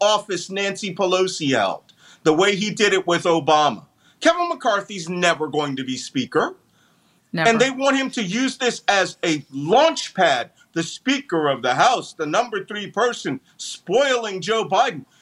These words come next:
Speaker 1: The, can you imagine the number of attempted assassinations that could happen if that were to occur?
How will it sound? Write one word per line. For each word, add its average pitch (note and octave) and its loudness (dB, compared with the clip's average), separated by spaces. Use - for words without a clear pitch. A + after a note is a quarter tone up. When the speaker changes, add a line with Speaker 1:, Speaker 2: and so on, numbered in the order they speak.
Speaker 1:
The, G3+ -4
can C4 0
you D#4+ 0
imagine G#3 0
the F3+ 0
number G3 -2
of F3 -2
attempted G3+ -4
assassinations F#3 -2
that A#3+ 0
could A#3 -4
happen A#3+ -2
if A#3 0
that A#3 4
were A#3+ 0
to B3 -4
occur? B3+ -2